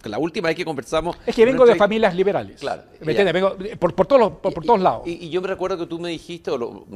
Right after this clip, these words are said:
Speaker 1: no estoy seguro si lo leí o lo, o, o lo conversamos, de que, que lo que había... Tú te, eh, rescatabas una cierta tradición liberal y romántica, ¿ah? Como positiva, digamos, dentro de la historia de Chile, culturalmente y políticamente. Pero que esa había sido destruida por un posi-, el positivismo. O sea,
Speaker 2: Sí.
Speaker 1: eh,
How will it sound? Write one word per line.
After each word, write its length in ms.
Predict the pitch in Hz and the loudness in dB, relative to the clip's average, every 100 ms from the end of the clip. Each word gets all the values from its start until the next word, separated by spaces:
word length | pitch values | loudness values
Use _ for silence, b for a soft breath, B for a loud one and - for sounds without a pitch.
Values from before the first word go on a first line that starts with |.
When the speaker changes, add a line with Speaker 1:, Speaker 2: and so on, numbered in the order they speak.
| 98 | -14
Speaker 1:
no 140 | 95 | -14
estoy 140 | 92 98 | -14 -14
seguro 280 | - 104 107 | -12 -10 -10
si 60 | |
lo 80 | 87 | -10
leí 100 | 80 | -8
o 60 | 117 | -8
lo, 160 | 127 92 | -6 -6
o, 320 | 87 - - | -8 -10 -8
o 60 | |
lo 100 | 92 | -8
conversamos, 640 | 90 95 - - 117 123 123 b b b _ | -10 -12 -14 -8 -8 -8 -12 b b b _
de 180 | 104 120 | -10 -8
que, 160 | 117 | -10
que 220 | - 120 | -6 -6
lo 80 | 110 | -6
que 100 | 107 | -6
había... 380 | 110 123 147 - | -4 -2 -4 -4
Tú 100 | 160 | -8
te, 260 | 165 160 - - - b b _ | -6 -8 -12 -20 -20 b b _
eh, 200 | 104 110 | -8 -6
rescatabas 480 | 107 117 123 139 175 | -8 -10 -8 -4 -2
una 100 | 175 | -4
cierta 200 | 143 - | -8 -10
tradición 300 | 139 127 139 | -10 -10 -10
liberal 260 | 139 123 131 | -8 -6 -6
y 60 | |
romántica, 640 | 123 107 127 123 98 - - - | -8 -8 -8 -8 -12 -16 -20 -16
¿ah? 180 | 104 165 b b b b | -14 -14 b b b b
Como 220 | - 113 | -12 -10
positiva, 560 | 107 107 135 147 104 87 | -10 -12 -12 -10 -8 -8
digamos, 320 | 85 82 65 | -10 -12 -16
dentro 160 | 85 110 | -18 -16
de 20 | |
la 20 | |
historia 220 | 104 107 101 | -14 -12 -12
de 40 | |
Chile, 220 | - 76 - b b b _ | -14 -18 -20 b b b _
culturalmente 680 | - 98 107 104 101 104 - | -20 -14 -10 -8 -8 -12 -12
y 20 | |
políticamente. 420 | 90 90 85 67 - | -14 -14 -16 -18 -12
Pero 360 | - 151 160 - _ | -6 -2 -4 -6 _
que 160 | 143 180 | -4 -4
esa 320 | 202 254 - - | -4 -8 -10 -10
había 200 | 123 143 | -8 -6
sido 140 | 143 160 | -6 -6
destruida 380 | 151 139 131 156 | -6 -8 -6 -4
por 100 | 135 | -6
un 100 | 127 | -8
posi-, 260 | 127 120 - | -10 -10 -12
el 140 | 117 | -12
positivismo. 600 | 110 117 107 110 80 - | -12 -12 -12 -12 -14 -18
O 20 | |
sea, 100 | - | -12
Speaker 2:
Sí. 80 | |
Speaker 1:
eh, 60 | 92 | -10